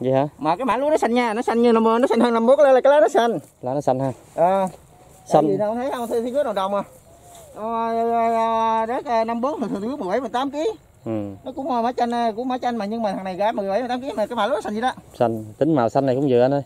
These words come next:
Speaker 2: Cái gì vừa?
Speaker 1: À, không phải xanh quá, xanh vừa.
Speaker 2: Tại vì, ờ, nó xanh là cái lý do là cái lá nó xanh.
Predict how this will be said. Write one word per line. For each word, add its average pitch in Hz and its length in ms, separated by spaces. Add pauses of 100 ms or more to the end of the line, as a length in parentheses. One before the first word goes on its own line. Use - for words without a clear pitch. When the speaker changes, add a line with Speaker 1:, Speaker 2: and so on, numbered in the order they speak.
(140)
Speaker 2:
Cái 214 100
gì 214 160
vừa? 196 320 (200)
Speaker 1:
À, 113 160
không 117 240
phải 123 120
xanh 131 380
quá, 139 240 (100)
xanh 131 180
vừa. 107 300 (1700)
Speaker 2:
Tại 175 180
vì, 190 220
ờ, 185 100 (460)
nó 240 100
xanh 233 240
là 202 220
cái 233 80
lý 269 100
do 226 200
là 196 120
cái 240 140
lá 254 240
nó 269 100
xanh. 202 340